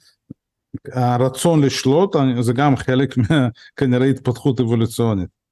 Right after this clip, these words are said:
והתפתחות אבולוציונית היא בהח-, היא בהחלט בחרה, אבולוציה למעשה, היא טבע, בחרה אנשים עם תכונות מסוימות שהם שרדו. אתה, זה לא ממש בחירה, כן? אבל זה משהו שגורם לך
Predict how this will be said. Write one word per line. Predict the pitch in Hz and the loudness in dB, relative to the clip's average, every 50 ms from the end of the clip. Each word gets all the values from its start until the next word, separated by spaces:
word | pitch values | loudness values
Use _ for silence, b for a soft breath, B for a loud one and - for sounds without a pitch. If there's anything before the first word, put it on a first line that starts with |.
| _ _ _ _ _ _ _ _ _ _ _ _ - | _ _ _ _ _ _ _ _ _ _ _ _ -2
והתפתחות | 120 120 117 113 120 120 120 - 139 - - 185 190 185 | 0 0 2 2 2 0 0 -2 -2 0 0 0 0 2
אבולוציונית | 160 135 135 131 117 - 175 196 214 196 165 139 | 2 2 2 0 0 0 0 2 2 2 2 0
היא | 135 | 0
בהח-, | 117 131 127 - | 0 0 -2 -2
היא | 135 135 139 | -2 -2 0
בהחלט | 127 131 131 104 - 170 202 180 143 | 0 0 -2 0 0 0 0 0 0
בחרה, | 123 123 120 - 123 120 123 143 151 151 143 127 120 | -4 -4 -4 -2 -2 0 2 2 2 2 2 2 0
אבולוציה | 123 107 123 127 180 214 202 - 135 120 | 0 0 2 2 2 0 0 0 -2 0
למעשה, | 113 113 117 113 - 117 | 2 0 0 0 0 0
היא | 117 113 113 117 - | -2 -2 -2 -6 -6
טבע, | - - 156 143 117 110 95 - _ _ _ _ _ _ _ _ _ _ _ - 113 | -2 0 0 2 2 0 -2 -6 _ _ _ _ _ _ _ _ _ _ _ -14 -8
בחרה | 110 113 - - 139 156 180 180 | -8 -6 -4 -2 0 0 2 2
אנשים | 156 143 127 - - 202 233 254 240 | 2 2 2 2 2 2 2 2 2
עם | 170 156 131 | 2 0 -2
תכונות | - - - 139 139 156 160 - - | -2 -2 0 2 2 2 2 2 0
מסוימות | 135 120 - - 123 120 127 156 185 175 | 0 0 0 -2 0 2 2 2 2 0
שהם | - - 131 127 | 0 0 0 0
שרדו. | 123 - - 135 120 120 113 107 113 98 - _ _ _ _ _ _ _ _ _ _ _ _ _ _ _ _ _ _ _ _ - - | 0 0 -2 -2 0 0 0 0 -2 -2 -4 _ _ _ _ _ _ _ _ _ _ _ _ _ _ _ _ _ _ _ _ -12 -12
אתה, | - - - 135 131 131 135 139 139 139 139 139 139 135 | -10 -4 -2 0 0 2 2 2 2 2 2 2 2 2
זה | 131 - 151 | 2 2 2
לא | 175 226 262 | 2 2 4
ממש | 247 240 220 202 196 180 - - - | 4 2 4 4 2 2 0 -2 -6
בחירה, | - - - 135 131 139 139 123 113 | -8 -4 -2 0 0 0 0 -2 -2
כן? | - - 156 160 | -2 0 0 2
אבל | 147 135 131 120 | 2 2 2 2
זה | 110 123 135 135 135 131 | 2 2 2 2 2 2
משהו | 131 175 214 208 - - 220 196 | 0 0 0 0 2 2 2 2
שגורם | - - 156 147 143 139 131 120 _ _ _ _ _ _ _ _ _ _ - 127 123 117 135 143 160 190 190 170 | 2 2 0 2 2 2 0 -4 _ _ _ _ _ _ _ _ _ _ -10 -6 -2 0 0 2 2 4 4 2
לך | 135 - - 165 | 2 0 0 0